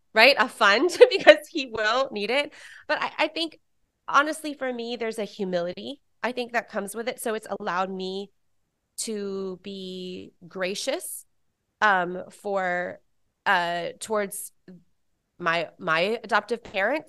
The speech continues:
in ways that I have not wanted to be. So it just allows me, uh, some humility there. Um, it also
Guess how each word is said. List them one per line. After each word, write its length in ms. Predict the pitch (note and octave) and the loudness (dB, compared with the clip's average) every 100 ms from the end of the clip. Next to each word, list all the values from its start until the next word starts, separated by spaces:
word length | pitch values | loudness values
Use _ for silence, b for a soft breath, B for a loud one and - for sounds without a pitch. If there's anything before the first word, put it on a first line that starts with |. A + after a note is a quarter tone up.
| _ | _
in 140 | A3 G#3 | -8 -6
ways 240 | F#3+ G3+ | -4 -4
that 120 | G3+ F3+ | -2 0
I 80 | |
have 160 | F#3 F3+ | 0 -2
not 180 | F3+ E3 | -2 0
wanted 320 | D#3+ D#3+ F3+ | -2 -2 -2
to 100 | A3+ | -6
be. 340 | A#3+ C4 E4+ F#4+ _ B B | -6 -4 -4 -6 _ B B
So 220 | - C4 | 2 4
it 180 | - B3 | 4 0
just 280 | A#3+ - - | -4 -10 -4
allows 500 | A3 G3+ F3+ G3 G3 | 0 4 4 4 -2
me, 360 | G3 G3+ G#3 G#3 | -6 -6 -4 -6
uh, 100 | B2+ - - - | -8 -14 -16 -12
some 260 | - G3+ | -6 -4
humility 480 | G3 A3 F#3+ F3 F#3 | -4 -6 -4 -4 -4
there. 400 | F3 D#3 D#3+ D4 b b b - | -2 2 2 0 b b b 0
Um, 500 | G#3+ F#3+ F3+ F3+ F#3 F#3 b - | 4 4 2 -2 -6 -12 b -6
it 100 | A#3 G#3+ | -2 0
also 640 | A#3 A#3 B3+ A#3 A3+ F#3 | -2 -4 -4 -4 -6 -10